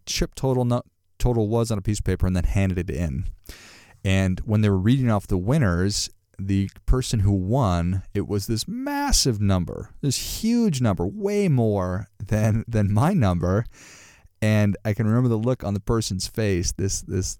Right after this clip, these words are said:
this woman, her name was Barb, on Barb's face when she read the total, and she sort of read it and then looked up.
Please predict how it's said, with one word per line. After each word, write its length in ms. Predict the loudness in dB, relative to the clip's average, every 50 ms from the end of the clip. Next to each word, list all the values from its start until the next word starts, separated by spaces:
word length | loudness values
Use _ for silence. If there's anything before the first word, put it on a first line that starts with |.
| _ -4
this 160 | -2 0 0
woman, 260 | 2 2 2 2 2
her 120 | 2 2
name 140 | 2 2 2
was 100 | 0 -2
Barb, 400 | -2 -2 -2 -2 -2 -4 -4 -6 -4
on 140 | -4 -4 -2
Barb's 400 | -2 -2 -2 0 0 0 -2 -2
face 340 | -2 -2 0 0 0 0 -2
when 100 | -4 -6
she 280 | -6 -4 0 0 2
read 240 | 2 2 2 2 2
the 100 | 0 0
total, 640 | 0 0 2 2 2 2 2 4 4 2 2 0 -4 -10 -20 -20 -20 -20 -20 _ _ _ _ _
and 180 | 0 0 0 0
she 360 | 0 0 2 2 2 0 -4 _ _ _ _ -8
sort 300 | -4 -2 0 0 0 0
of 100 | 0 0
read 200 | 0 0 2 0
it 100 | 0 0
and 120 | 2 2 4
then 140 | 4 4 4
looked 320 | 2 2 0 0 _ 0
up. 300 | 2 2 2 0 0 -4